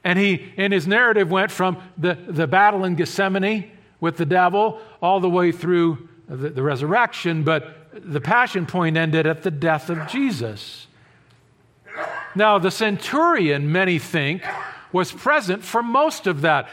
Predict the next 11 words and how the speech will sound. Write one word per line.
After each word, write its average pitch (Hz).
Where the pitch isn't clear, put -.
He 220
wasn't 262
just 214
there 170
when 190
the 180
cross 220
arrived 180
on 160
the 190
hill. 208